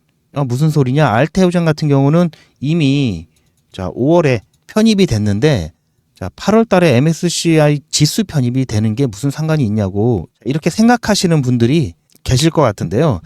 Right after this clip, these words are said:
그런데 이 부분 같은 경우는 엠에스씨아이 지수 편입에 대해서 패시브 자금이 어떻게 움직이는지 정확하게 모르시기 때문에 그렇게 생각하시는 거라고 생각을 합니다. 자, 무슨 말이냐고 한다면 패시브 자금 같은 경우에는,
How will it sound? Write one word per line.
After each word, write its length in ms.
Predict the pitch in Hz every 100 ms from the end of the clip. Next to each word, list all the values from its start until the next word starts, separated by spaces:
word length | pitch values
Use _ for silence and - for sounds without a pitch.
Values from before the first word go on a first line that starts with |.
| -
그런데 280 | - 156 160
이 200 | 113 160
부분 260 | 196 196 196
같은 260 | 175 175
경우는 320 | 147 127 139 170 -
엠에스씨아이 840 | 143 165 123 185 170 170 156 151
지수 520 | - - 123 - 170 147
편입에 400 | - 202 202 185
대해서 460 | 151 92 - 180 95 _ _
패시브 400 | - 240 240 208
자금이 380 | 190 139 139 143
어떻게 440 | 85 110 208 196 190
움직이는지 840 | 117 120 135 123 101 98 139 101 - -
정확하게 440 | 127 147 151 143
모르시기 500 | 98 135 196 185 139
때문에 440 | - 87 107 139 -
그렇게 260 | - 117 127
생각하시는 800 | - 180 180 - 147 135 123 104
거라고 360 | 85 87 127
생각을 360 | 131 165 147 127
합니다. 340 | 139 98 82 - _
자, 140 | -
무슨 240 | 87 120 165
말이냐고 400 | 160 156 147 135
한다면 600 | 139 151 127 180 113 80 - _ _
패시브 460 | - 226 - 247 208
자금 240 | 185 160
같은 420 | 139 110 - 120 110
경우에는, 800 | 107 131 156 95 131 143 82